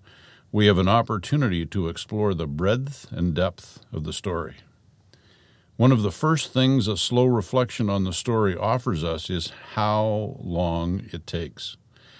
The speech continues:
how slowly it unfolds, and how much time Jesus commits to his friend's present work and future vocation.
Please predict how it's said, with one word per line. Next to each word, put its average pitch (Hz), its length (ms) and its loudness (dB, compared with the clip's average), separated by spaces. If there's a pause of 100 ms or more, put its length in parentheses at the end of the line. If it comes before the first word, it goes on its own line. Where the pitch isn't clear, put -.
(180)
how 90 220 2
slowly 139 580 2
it 147 160 -2
unfolds, 92 1000 -2 (480)
and 85 180 0
how 120 340 4
much 117 460 0
time 107 640 0 (340)
Jesus 131 460 2
commits 117 460 0
to 104 140 -2
his 90 160 0
friend's 110 640 0
present 139 460 2
work 101 420 -2 (260)
and 107 460 2
future 95 400 -4
vocation. 87 580 -4